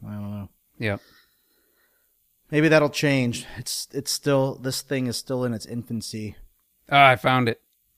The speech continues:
Speaker 1: Oh.
Speaker 2: New York Times.
Speaker 1: Oh boy.
Speaker 2: For online daters, women peak at eighteen while men peak at fifty, study finds.
Speaker 1: Wow. Yeah, I thought it was <laughs> later. I thought it was more fifty. Yeah,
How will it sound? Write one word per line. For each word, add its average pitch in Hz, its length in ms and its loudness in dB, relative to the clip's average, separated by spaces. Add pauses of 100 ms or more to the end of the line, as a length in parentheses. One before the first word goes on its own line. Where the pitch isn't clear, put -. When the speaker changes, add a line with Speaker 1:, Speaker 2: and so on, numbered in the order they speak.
(400)
Speaker 1:
Oh. 135 300 2
Speaker 2:
New 202 100 8
York 202 260 10
Times. 131 540 0 (500)
Speaker 1:
Oh 120 80 -6
boy. 98 280 -12 (800)
Speaker 2:
For 143 160 4
online 151 320 10
daters, 143 340 12
women 131 360 6
peak 139 260 2
at 123 100 4
eighteen 135 480 6
while 120 200 6
men 139 340 6
peak 139 400 0
at 127 180 2
fifty, 120 640 0
study 117 320 0
finds. 104 640 -2
Speaker 1:
Wow. 110 880 -8
Yeah, 117 120 -10
I - 20 -4
thought 180 220 2
it 180 40 6
was 160 180 4 (120)
<laughs> - 100 -8
later. 127 320 -2
I - 80 0
thought 139 240 0
it 143 60 -4
was 120 160 -2
more 120 160 -6
fifty. 117 340 -12
Yeah, 107 360 -12